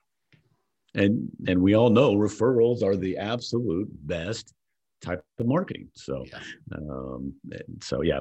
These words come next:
Speaker 1: like you said, it's, it's very simple. And that's, that's how I approach this and approach it with my clients. This is simple. Let's not make this hard.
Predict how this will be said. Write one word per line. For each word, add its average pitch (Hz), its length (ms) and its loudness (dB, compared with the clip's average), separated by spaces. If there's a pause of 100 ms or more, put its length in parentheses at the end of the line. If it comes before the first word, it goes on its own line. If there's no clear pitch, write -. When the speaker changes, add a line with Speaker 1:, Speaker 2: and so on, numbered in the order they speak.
Speaker 1:
like 98 120 4
you 98 60 6
said, 87 240 4
it's, - 380 0
it's 104 140 0
very 120 220 10
simple. 104 460 4
And 95 80 2
that's, 131 260 -2 (200)
that's 120 200 -2
how 113 120 2
I 92 80 0
approach 92 420 0
this 92 300 0
and 82 60 -4
approach 87 280 -2
it 90 40 -4
with 80 80 -6
my 78 100 -6
clients. 87 460 -6
This 104 160 -10
is 101 120 -10
simple. 165 260 0
Let's 90 200 -2
not 135 120 2
make 135 140 2
this - 160 0
hard. 139 320 -2